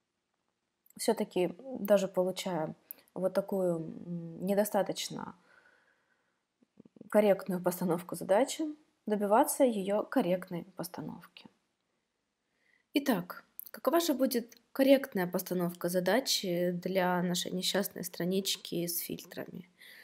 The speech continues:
Ну, давайте сравним. Да, то есть первый вариант. Добавить фильтр на страничку всех принятых платежей. И второй вариант. Добавить фильтры на страницу payments, э, всех пла-, платежей. Э,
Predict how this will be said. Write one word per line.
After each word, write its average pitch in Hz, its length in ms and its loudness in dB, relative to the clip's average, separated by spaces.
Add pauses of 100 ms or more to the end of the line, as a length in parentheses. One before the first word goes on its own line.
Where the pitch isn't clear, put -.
(440)
Ну, 302 120 -6
давайте 185 340 2
сравним. - 560 -4 (380)
Да, 226 160 0
то 269 80 -2
есть 220 160 -2
первый 190 320 4
вариант. 175 420 -6 (320)
Добавить 202 420 4
фильтр 370 380 6
на 190 100 -2
страничку 220 480 -2
всех 220 300 0
принятых 185 420 -6
платежей. 175 640 -8 (880)
И 311 120 0
второй 190 380 -4
вариант. 170 520 -12 (340)
Добавить 277 360 4
фильтры 190 520 -2
на 180 100 -4
страницу 202 800 0
payments, - 840 0
э, - 440 -8
всех 339 340 0
пла-, - 180 -2 (100)
платежей. 175 640 -4 (720)
Э, 175 420 -2